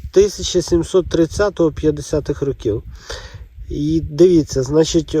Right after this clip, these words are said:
оця монета тисяча сімсот тридцятих, Катерина, яка лежала біля неї, дві копійки, це тисяча сімсот шістдесяті приблизно, сімдесяті.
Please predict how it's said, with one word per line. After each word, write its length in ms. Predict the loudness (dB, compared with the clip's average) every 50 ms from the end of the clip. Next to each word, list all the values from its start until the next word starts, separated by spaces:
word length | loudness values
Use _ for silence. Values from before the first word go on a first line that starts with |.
| -2 0 -2
оця 340 | -4 0 4 4 4 4
монета 500 | 6 4 4 6 6 6 4 4 4 0
тисяча 500 | 0 2 0 0 2 2 0 0 0 -2
сімсот 440 | -2 -2 -2 -2 -2 0 -2 -2 0
тридцятих, 680 | 0 -2 -2 -2 0 2 2 2 2 2 0 -2 -4 -6 -10 -10 -10 -12 -16 -18 -14 -12 -12 -12 0
Катерина, 720 | 2 2 2 4 6 6 6 6 6 4 4 4 4 4
яка 340 | 4 4 2 2 2 2 4
лежала 920 | 4 2 0 -2 2 4 4 4 6 6 6 6 4 4 4 2 2 0
біля 360 | 0 -2 -2 0 2 2 2
неї, 560 | 4 4 4 4 4 4 4 2 0 0 -2 -4 -8 -10 -10 -8 -8 -6 -6 -6 -6 -6 -6 -4 -2 -2 -2
дві 220 | 0 0 -2 -2 -2
копійки, 640 | -4 -6 -6 -4 -4 -4 -4 -4 -4 -4 -4 -6
це 360 | -4 -4 -2 0 2 2 2 0
тисяча 600 | -2 -4 -6 -6 -6 -8 -8 -8 -6 -4 -4 -6
сімсот 600 | -6 -8 -8 -8 -8 -6 -2 0 2 2 0 -2
шістдесяті 960 | -6 -8 -6 -6 -6 -4 -4 -4 -4 -2 0 2 4 4 4 2 2 -2 -4
приблизно, 720 | -2 0 0 0 0 0 0 2 2 2 2 0 -2 -4
сімдесяті. 960 | -4 -4 -4 -2 -2 -2 -4 -4 -6 0 2 4 4 4 4 2 0 0 0